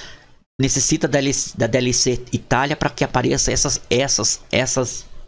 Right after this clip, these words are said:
empresas." Eu não entendi, gente. Eu, sinceridade, eu não entendi por quê. Se apenas ele tá, é, atribuindo,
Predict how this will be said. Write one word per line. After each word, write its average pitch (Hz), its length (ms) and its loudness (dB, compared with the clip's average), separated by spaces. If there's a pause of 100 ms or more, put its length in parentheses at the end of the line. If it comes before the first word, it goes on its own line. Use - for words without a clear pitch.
(140)
empresas." 123 560 0 (320)
Eu 156 140 2
não 165 140 2
entendi, 170 460 0
gente. - 360 -4 (440)
Eu, 156 320 2 (280)
sinceridade, 139 1300 0 (840)
eu 139 300 2
não 139 160 2
entendi 135 560 0
por 151 280 -2
quê. 131 280 0 (380)
Se - 140 2
apenas 135 340 2
ele 127 100 2
tá, 127 320 2 (200)
é, 120 440 0
atribuindo, 123 1040 0